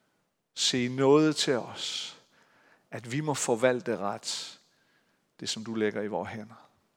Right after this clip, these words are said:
hver eneste dag. Hjælp os til at være gode og tro tjenere. Fyldt med tillid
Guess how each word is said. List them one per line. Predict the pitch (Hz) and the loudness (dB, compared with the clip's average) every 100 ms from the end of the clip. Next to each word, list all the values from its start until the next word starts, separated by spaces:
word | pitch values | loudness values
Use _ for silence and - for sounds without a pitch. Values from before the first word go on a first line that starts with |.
| _ _ _ _ | _ _ _ _
hver | - | -10
eneste | 53 60 - - - | -8 -10 -12 -12 -12
dag. | - 135 - _ _ _ _ - | -14 -16 -20 _ _ _ _ -2
Hjælp | 131 127 117 | 0 0 -4
os | 113 - | -6 -4
til | - 131 123 | 0 0 0
at | 107 | -4
være | 113 107 | -4 -6
gode | - 131 135 139 135 127 _ - _ _ | -2 0 2 0 -2 -8 _ -20 _ _
og | - - | -18 -10
tro | - - - 139 - _ _ _ | -4 -4 -4 -6 -8 _ _ _
tjenere. | - 131 104 95 - - - _ _ _ _ _ _ _ _ _ _ _ _ _ - - _ _ _ | -6 -6 -10 -16 -20 -20 -20 _ _ _ _ _ _ _ _ _ _ _ _ _ -20 -20 _ _ _
Fyldt | - - 202 185 - | -10 2 2 2 -4
med | 160 | -2
tillid | - 120 95 | 0 0 -2